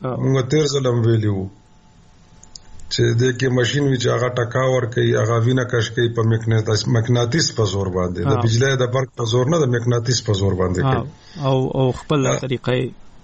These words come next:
Speaker 1: علاج.
Speaker 2: دغسې موږ سره ترمل ماشینونه دي چې هغه متعلقه ځای ګرم کو.
Speaker 1: او ټکور ورکوي ورته.
Speaker 2: دا ټکور ورته ورکوي. دقسې، آه، موږ یخولی شو.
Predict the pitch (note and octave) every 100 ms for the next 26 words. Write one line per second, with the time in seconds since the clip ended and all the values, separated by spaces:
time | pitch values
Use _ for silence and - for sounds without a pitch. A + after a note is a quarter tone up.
0 | - - - - C#3+ B2 B2 D3 D#3 D3+
1 | D3+ D#3 - D3 C#3 C#3+ _ - - -
2 | F3 E3+ E3 D#3 D3+ - D3 D3+ D3+ C3+
3 | C3 C3 B2+ C3 C3 B2+ B2 C3 C3 B2+
4 | C3+ B2 C3 A#2+ - - - - - A#2+
5 | B2+ D3 D3 C3 B2+ A#2 - - D#3 C3+
6 | B2 A#2 - C#3+ C#3+ B2 A#2+ A2 B2 A#2
7 | C3+ C#3+ C#3+ - - - - C3 A#2+ C#3
8 | C#3+ C#3 B2+ C3 C3 A#2+ B2+ A#2+ D3 C#3+
9 | C#3 - C3 C3 - - - - B2 B2
10 | C#3 C#3 C#3 C3+ B2+ C#3 D3 F3 D#3+ -
11 | C3+